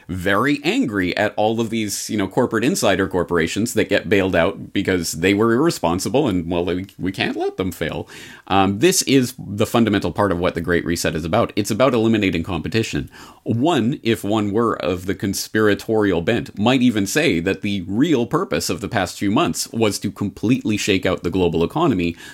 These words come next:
of any of that pesky competition for the few main players who are going to monopolize the global economy. But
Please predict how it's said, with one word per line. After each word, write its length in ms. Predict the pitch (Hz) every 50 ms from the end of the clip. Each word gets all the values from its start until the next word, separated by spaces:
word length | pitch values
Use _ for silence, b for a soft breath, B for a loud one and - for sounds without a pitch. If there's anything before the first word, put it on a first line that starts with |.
| B B
of 220 | B 110 120 101 - -
any 400 | 120 127 123 110 101 95 87 B B B B B
of 200 | - 107 95 90
that 280 | 98 90 87 - -
pesky 460 | - - 123 120 - - - 95 87 80
competition 1000 | - - - 104 87 - 80 - - 151 143 - - 82 69 71 71 73 - B B B B B
for 420 | B - 110 98 92 87 82 - B B B
the 140 | 90 113 117
few 400 | - - 135 139 143 135 131 123
main 340 | 117 113 110 110 107 107 101
players 540 | - - 117 101 85 80 71 71 76 - -
who 180 | - 104 95
are 80 | 95 95
going 240 | 85 95 92 90 87
to 80 | 92
monopolize 840 | 90 92 95 95 92 95 104 - 98 92 95 90 87 87 87 82 85
the 100 | - 87
global 360 | 82 87 87 80 76 82 80
economy. 540 | 82 - - 110 92 78 69 67 67 69 -
But 200 | - 85 80 -